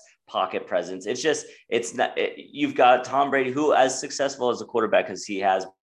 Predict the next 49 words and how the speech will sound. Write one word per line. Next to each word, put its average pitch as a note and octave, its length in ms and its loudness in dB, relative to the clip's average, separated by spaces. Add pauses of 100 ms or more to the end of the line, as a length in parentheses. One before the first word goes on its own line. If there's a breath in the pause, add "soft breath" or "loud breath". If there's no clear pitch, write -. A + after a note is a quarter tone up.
(100)
been F2 140 -6
in E2+ 120 -10
his F2+ 160 -14
career, F#2+ 440 -6 (240 loud breath)
you C3+ 160 0
know, D#3 220 6
he's C3 180 0
on G#2+ 160 2
the F2+ 40 -8
decline. F2 380 -4
You G#2 80 -6
know, A#2+ 160 2
this B2 220 -2
is G#2 60 -10
gonna G2+ 120 -8
be F#2+ 80 -4
his F2+ 140 -4
last F2 240 2
season, F2+ 260 -8
and - 100 -12
Patrick G#2 280 -2
Mahomes F2 320 -8
is D#2+ 80 -18
just D#2+ 200 -8
in E2 60 -14
the D2+ 60 -12
prime C#2+ 280 -10
of B1 120 -16
his - 120 -20
career. D2+ 400 -8
It's E2 160 -10
just, - 300 -8 (240 loud breath)
it's, - 240 -4
it's - 220 -6
two C#3+ 200 -2
guys B2 360 6
who A2 180 -2
are F#2+ 140 4
in F#2+ 100 -6
different, B2+ 480 -6
different, B2+ 400 -2
uh, F#2 300 2
parts A#2+ 260 -2
of G2+ 80 -14
their, F#2+ 400 -2
of E2+ 160 -2
their F2 140 -4
career. G#2 500 -2
And, F2 300 -4